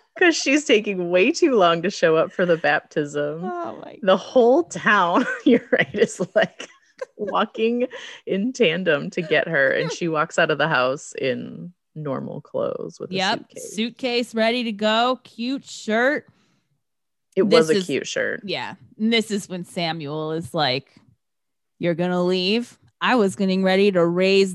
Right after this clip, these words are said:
Speaker 2: this baby as my own." And everyone is like, <gasps> "Gasp."
Speaker 1: Yes. And he tells her
Speaker 2: What?
Speaker 1: she's ungrateful, which is
Speaker 2: Mm.
Speaker 1: what Mary has been whispering in his ear.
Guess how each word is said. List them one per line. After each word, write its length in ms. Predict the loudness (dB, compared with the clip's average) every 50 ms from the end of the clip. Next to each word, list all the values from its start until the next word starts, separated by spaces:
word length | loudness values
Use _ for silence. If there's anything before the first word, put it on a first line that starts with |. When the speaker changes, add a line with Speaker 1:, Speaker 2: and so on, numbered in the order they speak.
| 0
Speaker 2:
this 300 | 2 4 4 4 2 -2
baby 680 | -8 -8 -2 2 4 4 4 4 4 2 2 4 4 4
as 220 | 4 2 2 2
my 340 | 2 2 4 2 2 2 2
own." 400 | 4 4 2 2 0 -2 -4 -4
And 160 | -6 -4 -4
everyone 500 | -4 -4 -2 -2 -2 -2 -2 -6 -6 -8
is 160 | -10 -12 -6
like, 240 | -4 -4 -4 -4 -4
<gasps> 1080 | -8 -8 -4 -2 -2 0 0 -2 0 0 0 -2 -2 -6 -8 -10 -12 -12 -14 -16 _ _
"Gasp." 400 | -2 -2 -2 -4 -4 -4 -6 -6 -6 -8 -10 -12 -14 -14 -8 -4
Speaker 1:
Yes. 640 | -2 0 0 0 -2 -2 -4 -6 -8 -12 -12 -10 -8
And 140 | -6 -6 -4
he 100 | -4 0
tells 300 | 2 4 4 6 4 4
her 60 | 0
Speaker 2:
What? 60 | 0 -2
Speaker 1:
she's 260 | -2 -2 -4 -4 -2 -2
ungrateful, 1080 | -2 -2 0 -2 -4 -2 0 0 0 0 -2 -6 -6 -4 -2 -2 -2 -2 -4 -6 -10 -14 _
which 240 | -6 -6 -4 -2 -4
is 160 | -4 -4 -2
Speaker 2:
Mm. 20 |
Speaker 1:
what 140 | 0 -2 0
Mary 400 | 0 -2 -2 0 0 0 -2 -4
has 260 | -4 -4 -6 -6 -6
been 480 | -4 -4 -4 -4 -6 -8 -12 -14 -16 -18 _ _ _ _ _ _
whispering 520 | -12 -12 -12 -10 -8 -6 -6 -4 -4 -4 -6
in 100 | -6 -8
his 220 | -8 -10 -12 -12 -14
ear. 540 | -12 -8 -4 -2 -2 -2 -2 -2 -4 -8 -10